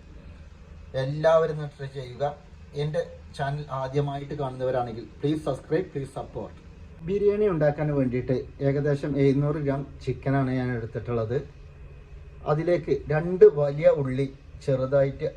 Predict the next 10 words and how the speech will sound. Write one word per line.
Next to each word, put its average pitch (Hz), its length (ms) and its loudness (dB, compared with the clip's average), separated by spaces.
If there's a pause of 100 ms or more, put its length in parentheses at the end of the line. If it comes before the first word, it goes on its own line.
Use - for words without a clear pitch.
(400)
അരിഞ്ഞിട്ടുണ്ട്, 120 540 -2 (600)
വലിയൊരു 160 380 2 (120)
തക്കാളി, 123 480 -2 (840)
കരിവേപ്പ്, 143 560 2 (220)
മല്ലിച്ചപ്പ്, 139 640 0 (140)
പുതിന, 127 440 -2 (480)
ഇഞ്ചി, 147 360 -4 (140)
വെളുത്തുള്ളി, 139 580 0 (2000)
പച്ചമുളക് 143 540 2 (100)
ചതച്ചത്, 127 440 0